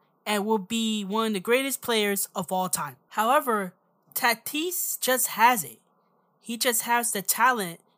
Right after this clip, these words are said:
to succeed in baseball. The question remains, though, can he win a ring in San Diego?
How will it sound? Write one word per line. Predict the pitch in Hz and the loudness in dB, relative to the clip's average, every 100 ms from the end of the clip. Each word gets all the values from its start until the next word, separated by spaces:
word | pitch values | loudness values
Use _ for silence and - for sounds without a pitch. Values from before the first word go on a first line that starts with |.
| - | -8
to | 190 | -6
succeed | - 170 - 214 190 | -6 -4 -4 -4 -6
in | |
baseball. | 175 214 226 - 135 120 _ - | -4 -2 -2 -4 -12 -18 _ -14
The | 196 | -10
question | - 247 247 - 214 190 | 0 2 2 0 -2 -4
remains, | 196 269 240 175 - | -4 -2 -2 -2 -6
though, | 160 151 139 139 _ _ _ - | -8 -10 -14 -18 _ _ _ -8
can | - 240 240 | -2 -2 -2
he | 240 240 | -2 -2
win | 208 214 220 | -2 0 2
a | 208 | 2
ring | 196 196 196 - | 0 0 -2 -6
in | 196 190 | -4 -4
San | 185 196 180 | -4 -4 -4
Diego? | 180 226 196 - | 0 0 0 -6